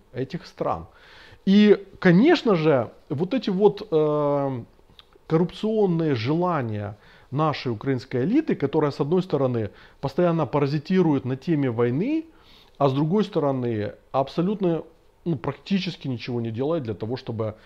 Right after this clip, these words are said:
уменьшить свои траты, уменьшить, э, своё стремление к роскоши,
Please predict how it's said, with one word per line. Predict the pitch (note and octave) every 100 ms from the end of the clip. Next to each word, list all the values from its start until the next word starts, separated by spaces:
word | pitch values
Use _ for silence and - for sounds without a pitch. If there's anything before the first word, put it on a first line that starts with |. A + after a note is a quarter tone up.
| - - _
уменьшить | C#3+ D#3 G3 - B2
свои | - B2 B2+ A#2+ A2 - - _
траты, | - B2 D3+ F3 D3+
уменьшить, | D3+ C3+ D3 F#3 E3+ B2+ - -
э, | B2 A#2 A2+
своё | - C#3 D3
стремление | - C3 B2 A2+ G#2
к | -
роскоши, | A#2+ D#3 F3+ - D3 C#3+ C3+